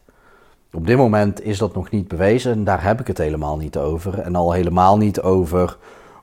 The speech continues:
of dat, ehm, eh, het aan een vrouw ligt die verkracht is. Dat,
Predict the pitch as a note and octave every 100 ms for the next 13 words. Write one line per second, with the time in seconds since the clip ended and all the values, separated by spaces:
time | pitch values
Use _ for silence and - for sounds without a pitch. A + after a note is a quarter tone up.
0 | _ G#2+ G#2+ F#2 G2+ G2 F#2+ - - F2+
1 | E2+ F2 F2 - - E2 F2 - F2+ -
2 | G2 F#2 D#2 F2 F2 E2+ E2+ - E2 D#2+
3 | - F2 - - C2+ - - - D#2+